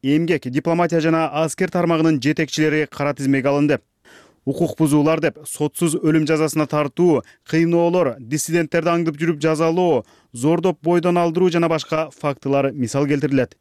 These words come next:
Диссидент демекчи, маселен, быйыл иниси башында турган режимди ачык сындап келген Ким Чон Нам Малайзияда өлтүрүлгөн. Аны Түндүк Кореялык атайын кызматтар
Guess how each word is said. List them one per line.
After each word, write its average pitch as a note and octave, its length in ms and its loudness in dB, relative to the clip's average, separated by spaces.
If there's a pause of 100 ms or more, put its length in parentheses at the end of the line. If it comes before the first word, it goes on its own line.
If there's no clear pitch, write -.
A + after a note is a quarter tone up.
(560)
Диссидент D3 440 -2
демекчи, F3+ 360 0 (240)
маселен, D#3 480 -2
быйыл C#3+ 460 0 (120)
иниси D3+ 380 0
башында F3 340 0
турган E3 300 0
режимди D#3+ 480 0
ачык D#3 480 -4
сындап E3 320 -2
келген D#3+ 320 0 (100)
Ким E3+ 240 0
Чон C#3+ 300 2
Нам D#3+ 240 0 (260)
Малайзияда C#3+ 840 2
өлтүрүлгөн. C3+ 720 0 (140)
Аны C3+ 420 0
Түндүк D3 260 0
Кореялык D#3+ 520 0
атайын D3+ 400 0
кызматтар D3+ 420 -2